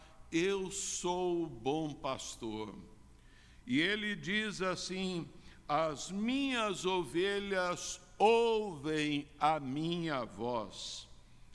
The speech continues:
As minhas ovelhas ouvem a minha voz. E, é, e ele diz lá, "As minhas ovelhas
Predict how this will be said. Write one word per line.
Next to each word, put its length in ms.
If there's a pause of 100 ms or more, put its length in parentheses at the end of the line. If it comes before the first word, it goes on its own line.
As 300
minhas 500
ovelhas 680
ouvem 400
a 100
minha 280
voz. 520 (480)
E, 180
é, 640
e 120
ele 280
diz 360
lá, 420
"As 160
minhas 340
ovelhas 680